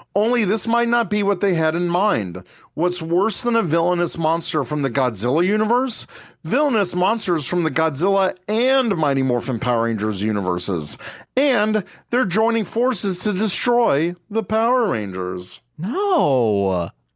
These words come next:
Speaker 1: I don't want that.
Speaker 2: No, the Power Rangers aren't supposed to be destroyed. They're supposed to destroy.
Speaker 1: Destroy, yeah.
Speaker 2: Ooh, uh, if destroy, yeah,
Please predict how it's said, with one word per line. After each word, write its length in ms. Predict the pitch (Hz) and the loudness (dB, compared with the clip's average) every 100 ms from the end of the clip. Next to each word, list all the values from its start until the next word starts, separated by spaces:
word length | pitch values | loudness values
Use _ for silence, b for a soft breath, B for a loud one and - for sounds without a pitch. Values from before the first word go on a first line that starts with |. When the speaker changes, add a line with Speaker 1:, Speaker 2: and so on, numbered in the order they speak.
| - | -6
Speaker 1:
I 80 | 160 | 0
don't 180 | 233 - | 0 2
want 260 | 110 104 | 0 0
that. 340 | - 101 139 277 - _ _ - | 0 0 2 0 -6 _ _ -4
Speaker 2:
No, 380 | 233 294 262 185 | 0 2 2 2
the 120 | 170 | 0
Power 300 | - 220 226 | 0 2 2
Rangers 320 | 240 247 311 | 0 -2 -4
aren't 120 | 247 | -4
supposed 320 | - 208 202 - | -4 -2 -2 0
to 60 | |
be 140 | 160 160 | 0 2
destroyed. 680 | 123 - - - 123 156 | 0 -2 -6 0 2 2
They're 100 | 185 | 0
supposed 460 | 269 202 - 202 - | -2 -2 0 -2 0
to 100 | 294 | -4
destroy. 1040 | 254 311 - - 320 403 494 104 85 80 - _ 113 | -2 -4 -4 -2 2 4 4 2 -2 -6 -12 _ _
Speaker 1:
Destroy, 500 | 120 143 - 165 127 | -4 -4 -2 0 2
yeah. 440 | 110 117 151 80 80 _ _ _ - | 4 2 2 -2 -6 _ _ _ -6
Speaker 2:
Ooh, 280 | 160 190 113 | -2 0 -2
uh, 240 | 90 127 135 156 170 | 0 0 0 0 0
if 180 | 185 - | 0 0
destroy, 480 | 185 - - 220 208 | -2 0 0 0 2
yeah, 240 | 180 156 | 0 0